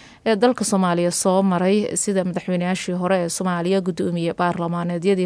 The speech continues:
hore iyo ra'iisul wasaarayaashii hore ee dalka Soomaaliya soo maray. Qaar ka mid ah shacabka Soomaaliyeed ee ku nool magaalada Muqdisho ee caasimadda ah ayaa aragtidooda ka dhiibtay shirka Villa Soomaaliya ay ku casuuntay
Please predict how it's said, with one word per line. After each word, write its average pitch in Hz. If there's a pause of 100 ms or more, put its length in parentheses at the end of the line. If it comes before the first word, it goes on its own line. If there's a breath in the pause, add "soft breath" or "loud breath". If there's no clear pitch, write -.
hore 214 (540 loud breath)
iyo 233
ra'iisul 180
wasaarayaashii 180
hore 180
ee 170
dalka 180
Soomaaliya 170
soo 175
maray. 170 (520 loud breath)
Qaar 240
ka 247
mid 220
ah 226
shacabka 190
Soomaaliyeed 175
ee 180
ku 220
nool 202
magaalada 180
Muqdisho 180
ee 185
caasimadda 170
ah 220 (400 soft breath)
ayaa 208
aragtidooda 196
ka -
dhiibtay 170
shirka 196
Villa 196
Soomaaliya 185
ay 175
ku -
casuuntay 180